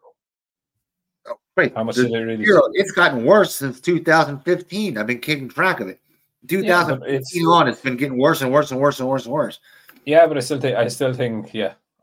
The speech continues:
Speaker 2: I,
Speaker 1: Well,
Speaker 2: I, I
Speaker 1: it,
Speaker 2: can
Speaker 1: let's put it, let's put it this way. That's when it started to accelerate, getting worse and worse. Even in two thousand thirteen, they were screwing around. In fourteen, they were screwing around with it. Like, they were going,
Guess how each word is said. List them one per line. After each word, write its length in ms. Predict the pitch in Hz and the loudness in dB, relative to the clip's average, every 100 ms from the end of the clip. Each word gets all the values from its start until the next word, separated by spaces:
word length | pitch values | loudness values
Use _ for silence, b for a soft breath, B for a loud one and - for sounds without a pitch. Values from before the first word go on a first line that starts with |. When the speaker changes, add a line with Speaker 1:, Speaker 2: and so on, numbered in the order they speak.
| - | -2
Speaker 2:
I, 300 | 113 107 107 | 0 0 2
Speaker 1:
Well, 160 | 151 | 2
Speaker 2:
I, 140 | 110 - | 2 0
I 80 | 117 | 0
Speaker 1:
it, 100 | - | 0
Speaker 2:
can 140 | - 123 | 2 2
Speaker 1:
let's 160 | - | 2
put 120 | 202 175 | -2 -4
it, 100 | - | -4
let's 100 | 170 | -6
put 100 | 190 | -2
it 60 | 175 | 2
this 140 | 180 | 2
way. 120 | 139 | 2
That's 180 | 139 180 | 0 0
when 100 | 180 | -2
it 120 | 160 - | -4 0
started 260 | 160 147 | 0 2
to 120 | 127 104 | 0 -2
accelerate, 720 | - 165 147 113 92 90 95 | -2 0 2 2 0 -4 -4
getting 240 | 113 104 | -4 -2
worse 260 | 104 104 - | -4 -6 -8
and 80 | 98 | -10
worse. 260 | 95 87 - B B _ | -10 -10 -16 B B _
Even 180 | 160 147 | -2 -2
in 60 | |
two 180 | 147 165 | 0 -2
thousand 360 | 156 147 120 120 | 2 2 2 -2
thirteen, 480 | 143 135 - 160 139 | 0 0 -2 -4 -2
they 60 | |
were 140 | 110 95 | -2 -4
screwing 480 | - - - 117 104 | -8 -12 -6 -4 -2
around. 260 | 107 101 | -2 -2
In 80 | 95 | -4
fourteen, 460 | - 131 127 113 98 | -6 -4 -4 -8 -8
they 60 | |
were 80 | 92 | -10
screwing 280 | 82 110 104 | -10 -10 -6
around 200 | 101 95 | -4 -4
with 100 | 90 | -6
it. 60 | 82 _ | -12 _
Like, 140 | 120 113 | -6 0
they 80 | 131 | 0
were 80 | |
going, 240 | 131 139 | 2 2